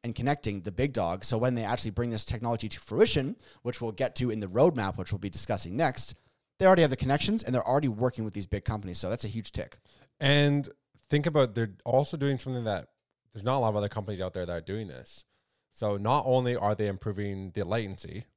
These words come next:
Speaker 2: and ensuring security in the real-time data collection, but they're also tokenizing unused bandwidth. So the company, the internet service provider, the cloud provider that they're tapping into,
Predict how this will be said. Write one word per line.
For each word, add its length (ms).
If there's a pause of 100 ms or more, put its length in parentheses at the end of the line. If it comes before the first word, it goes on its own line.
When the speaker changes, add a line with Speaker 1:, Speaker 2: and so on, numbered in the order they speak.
(400)
Speaker 2:
and 200
ensuring 500
security 580
in 120
the 240 (180)
real-time 520
data 500 (120)
collection, 600 (540)
but 120
they're 100
also 240
tokenizing 800 (100)
unused 400
bandwidth. 380 (880)
So 420
the 120
company, 560 (160)
the 320 (180)
internet 320
service 280
provider, 360
the 120
cloud 400 (240)
provider 340
that 140
they're 100
tapping 340
into, 440